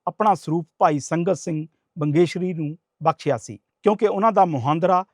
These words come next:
ਗੁਰੂ ਸਾਹਿਬ ਨਾਲ ਮਿਲਦਾ ਸੀ। ਇਸ ਗ੍ਰੰਥ ਦੇ ਪੰਨਾ ਨੰਬਰ ਇੱਕ ਸੌ ਅੱਸੀ ਇਕਿਆਸੀ ਉੱਤੇ ਚਮਕੌਰ ਦੀ ਗੜੀ ਵਿੱਚ ਆਖਰੀ ਬਚੇ ਸਿੰਘਾਂ ਵਿੱਚ ਭਾਈ ਸੰਗਤ ਸਿੰਘ ਅਤੇ ਭਾਈ ਸੰਤ ਸਿੰਘ ਦੇ ਨਾਂ ਦਾ ਜ਼ਿਕਰ ਕੀਤਾ ਗਿਆ ਹੈ।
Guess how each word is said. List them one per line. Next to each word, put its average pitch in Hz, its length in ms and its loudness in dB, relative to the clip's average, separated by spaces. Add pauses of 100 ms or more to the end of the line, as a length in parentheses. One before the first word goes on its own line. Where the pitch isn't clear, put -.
(220)
ਗੁਰੂ 180 120 -2
ਸਾਹਿਬ 180 300 2
ਨਾਲ 147 180 -2
ਮਿਲਦਾ 127 340 -4
ਸੀ। - 200 -16 (460)
ਇਸ 156 180 -10
ਗ੍ਰੰਥ 170 220 0 (100)
ਦੇ 190 140 2
ਪੰਨਾ 170 340 0
ਨੰਬਰ 165 360 0 (380)
ਇੱਕ 170 140 -8
ਸੌ - 220 0
ਅੱਸੀ - 320 -6
ਇਕਿਆਸੀ 165 420 0
ਉੱਤੇ 160 360 -6 (320)
ਚਮਕੌਰ 170 480 4
ਦੀ 180 180 -4
ਗੜੀ 175 340 2
ਵਿੱਚ 147 300 -6 (460)
ਆਖਰੀ 214 320 4
ਬਚੇ 160 280 -2
ਸਿੰਘਾਂ 214 360 -2
ਵਿੱਚ 151 280 -6 (280)
ਭਾਈ 160 180 4
ਸੰਗਤ 170 380 0
ਸਿੰਘ 170 260 -6 (360)
ਅਤੇ 208 160 2
ਭਾਈ 160 380 0
ਸੰਤ 175 300 0
ਸਿੰਘ 202 280 -8
ਦੇ 165 140 -4
ਨਾਂ 143 240 0
ਦਾ 131 220 -4 (340)
ਜ਼ਿਕਰ 143 380 -2
ਕੀਤਾ 113 360 -10
ਗਿਆ 107 160 -10
ਹੈ। 98 60 -14